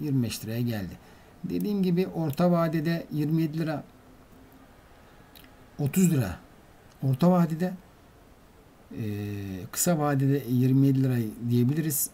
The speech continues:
Ama hissemizin altta bir direnci var, desteği var. Yirmi üç liraya kadar gelebilir.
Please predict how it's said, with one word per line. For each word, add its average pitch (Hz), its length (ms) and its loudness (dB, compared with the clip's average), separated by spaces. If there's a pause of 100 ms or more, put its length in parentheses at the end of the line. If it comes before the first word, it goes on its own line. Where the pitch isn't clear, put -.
(100)
Ama 123 160 2
hissemizin 135 600 2
altta 139 400 -2
bir 131 240 -4
direnci 135 420 2
var, 120 180 -2
desteği 123 380 0
var. 120 80 0
Yirmi 123 280 4
üç 139 160 -2
liraya 120 180 0
kadar 104 160 -6
gelebilir. 131 540 2